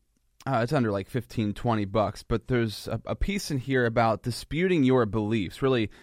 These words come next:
learned optimism. A lot of us are pessimists just by nature. We're a lo-, a lot of us are pessimists just for survival instincts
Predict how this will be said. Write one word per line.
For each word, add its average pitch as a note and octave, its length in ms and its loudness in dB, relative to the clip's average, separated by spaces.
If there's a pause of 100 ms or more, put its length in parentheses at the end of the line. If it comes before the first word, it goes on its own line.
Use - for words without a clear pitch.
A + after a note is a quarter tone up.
(180)
learned D#3 300 2
optimism. A#2+ 640 2
A A2+ 40 2
lot F#3+ 220 2
of F3+ 80 2
us D#3 160 0
are A#2+ 80 2
pessimists - 800 -4
just B2 240 -8
by A2+ 140 2
nature. G#2 480 -2
We're G2 160 -2
a G#2+ 80 0
lo-, B2+ 120 0
a C3+ 60 -2
lot F3 160 0
of B3 80 0
us F3+ 140 0
are B2 60 2
pessimists C#3+ 540 0
just C3+ 200 -4
for A2+ 180 -2
survival A2+ 560 -2
instincts G2+ 560 -6